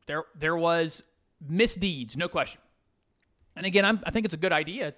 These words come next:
to tell his whole story, to tell the entire story of Columbus. But he also gets,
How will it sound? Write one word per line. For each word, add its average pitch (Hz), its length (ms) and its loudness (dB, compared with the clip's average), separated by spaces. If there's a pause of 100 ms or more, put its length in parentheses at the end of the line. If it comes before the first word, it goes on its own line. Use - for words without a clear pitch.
to 139 220 -8 (380)
tell 175 240 -4
his 170 200 -6
whole 185 160 -4
story, - 420 -10 (120)
to - 60 -20
tell 139 200 -8
the 165 80 -8
entire 160 280 -2
story 147 300 -6
of 143 100 -8
Columbus. 160 500 -6 (1400)
But 214 140 -2
he 262 160 -6
also 349 460 0
gets, - 720 -4